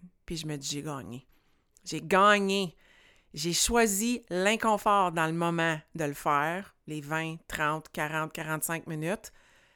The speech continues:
Mais après ça, là, je suis confortable parce que je suis fière, je l'ai faite. Je peux cocher cette chose-là sur ma liste aujourd'hui. J'ai pris soin de moi. »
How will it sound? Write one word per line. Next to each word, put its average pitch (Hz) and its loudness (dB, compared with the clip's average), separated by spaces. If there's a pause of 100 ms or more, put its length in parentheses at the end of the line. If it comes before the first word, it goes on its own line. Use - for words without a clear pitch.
(220)
Mais 151 -8
après 147 -6
ça, 233 -2
là, 277 -2 (460)
je - -10
suis - -4
confortable 156 -4
parce - -14
que - -16
je - -4
suis - -4
fière, 175 0
je 160 -2
l'ai 143 -4
faite. - -4
Je - -8
peux - -10
cocher - -4
cette - -10
chose-là 156 -6
sur 180 -8
ma 151 -6
liste 185 -6
aujourd'hui. 180 -4 (260)
J'ai 196 -2
pris - -6
soin 190 0
de 175 -2
moi. » 160 -4